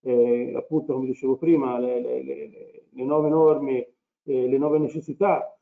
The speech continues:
e le prospettive che anche come Paese Italia ci siamo dati nei prossimi anni hanno dato questa accelerazione che ha permesso oggi di attivare questo importante servizio. Eh, come ho detto chi mi ha preceduto, dopo potranno essere fatte domande. Ricordo anche che la trasmissione è registrata,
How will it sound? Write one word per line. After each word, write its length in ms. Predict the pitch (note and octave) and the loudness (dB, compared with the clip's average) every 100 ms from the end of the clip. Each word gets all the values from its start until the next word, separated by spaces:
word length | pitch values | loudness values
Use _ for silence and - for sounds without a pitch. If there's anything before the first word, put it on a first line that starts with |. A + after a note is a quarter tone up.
| _ _ | _ _
e 480 | C#3+ C3 B2 B2+ B2 B2+ | 0 2 2 2 0 0
le 80 | |
prospettive 640 | B2+ D#3 - C3 - F3+ D3 | -4 -6 -6 -6 -2 0 2
che 400 | B2+ B2+ B2 B2 | 4 4 4 2
anche 300 | B2+ B2 C3 | -4 -8 -6
come 200 | B2 A#2+ | -2 -2
Paese 260 | B2 B2+ B2+ | 0 0 0
Italia 280 | A#2 C#3+ B2 | 0 0 -2
ci 60 | |
siamo 240 | - B2 B2+ | -6 -4 0
dati 420 | C#3 C#3 B2 B2 | 0 0 0 0
nei 140 | C3 | 0
prossimi 400 | B2+ D#3+ - E3+ | 2 2 2 0
anni 260 | D#3 D#3+ D3+ | 2 2 2
hanno 300 | C#3 C3+ C3 | 0 0 2
dato 240 | C#3 C#3+ | 0 0
questa 220 | C3 C3 | -4 -2
accelerazione 640 | C#3+ - F#3 F#3 - C3+ A#2+ | -6 -2 0 0 -2 -2 -4
che 60 | C3 | -6
ha 20 | |
permesso 500 | - D#3 D3 - B2 | -8 -6 -8 -2 0
oggi 320 | A2+ - A2+ _ _ _ | 0 -4 -14 _ _ _
di 120 | - | 0
attivare 400 | D3 C#3+ C#3 C#3 | 0 2 2 4
questo 220 | C3 C3 B2+ | 2 2 -2
importante 500 | - A#2+ A#2+ A#2+ - | -6 -6 -6 -6 -4
servizio. 420 | A#2+ G#2+ G2+ - _ _ _ _ _ _ _ | -6 -6 -14 -18 _ _ _ _ _ _ _
Eh, 320 | C#3+ B2+ B2 | -2 2 4
come 160 | B2 D3 | 4 2
ho 40 | |
detto 180 | D#3 F3 | 4 4
chi 260 | E3 D#3+ D#3 | 4 4 4
mi 60 | |
ha 60 | D#3 | 2
preceduto, 540 | D#3+ - D3+ E3+ D#3+ | 0 -2 2 2 2
dopo 640 | C#3+ D#3 D3 C#3+ C#3 C3 C#3+ | 2 2 4 4 2 0 -8
potranno 320 | B2+ C3+ C#3 | -8 -4 0
essere 220 | B2+ - C3 | -2 -2 -2
fatte 260 | - - | -2 -2
domande. 400 | D#3+ G#3 A3+ F3 | 0 2 2 2
Ricordo 380 | D3 C#3 D3 D3+ | 2 2 0 2
anche 320 | D#3 D3 - | 0 0 -4
che 40 | B2 | -4
la 120 | A#2+ | -4
trasmissione 560 | C3 C3 C3 - D3+ | -4 -4 -4 -2 0
è 20 | B2+ | 0
registrata, 760 | D#3+ G#3 - D3 D3+ - - | -2 -6 0 2 2 -2 -12